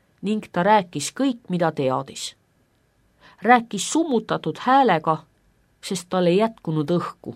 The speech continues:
Arseeni läks Prokopi juurde ja pani käed jälle tema kaelale.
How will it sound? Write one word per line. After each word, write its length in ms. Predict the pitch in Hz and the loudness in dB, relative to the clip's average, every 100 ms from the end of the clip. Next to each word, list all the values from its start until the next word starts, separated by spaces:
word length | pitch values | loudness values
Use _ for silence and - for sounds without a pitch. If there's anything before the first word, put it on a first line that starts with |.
| _ _ _ _ _ _ _ _ _ _ _ _ _ _ _ _ _ - | _ _ _ _ _ _ _ _ _ _ _ _ _ _ _ _ _ 0
Arseeni 500 | 220 226 349 330 214 | 2 2 0 2 2
läks 260 | 180 - - | 0 -2 -2
Prokopi 640 | 175 175 302 339 - 240 | -2 0 0 0 0 2
juurde 480 | 226 214 190 190 180 - _ _ - | 4 2 0 -2 -2 -4 _ _ -4
ja 120 | 185 | 0
pani 300 | 220 233 175 | 2 2 2
käed 320 | 233 254 185 | 2 4 4
jälle 320 | 202 233 220 | 2 2 2
tema 280 | 170 175 175 | 2 2 0
kaelale. 540 | 175 147 143 135 127 | 2 2 2 0 -4